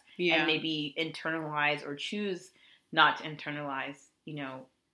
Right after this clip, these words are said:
Speaker 2: that breakdown in communication or that thing that the person may have said.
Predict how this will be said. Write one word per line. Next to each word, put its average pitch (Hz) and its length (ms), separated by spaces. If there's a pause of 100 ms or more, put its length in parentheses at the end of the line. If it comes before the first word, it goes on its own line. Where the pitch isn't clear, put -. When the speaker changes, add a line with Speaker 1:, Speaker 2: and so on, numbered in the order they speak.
(160)
Speaker 2:
that 143 220
breakdown 151 320
in 139 120
communication 143 720
or 139 120
that - 280
thing 160 240
that 147 100
the 127 100
person 143 400
may 131 140
have 131 120
said. 151 400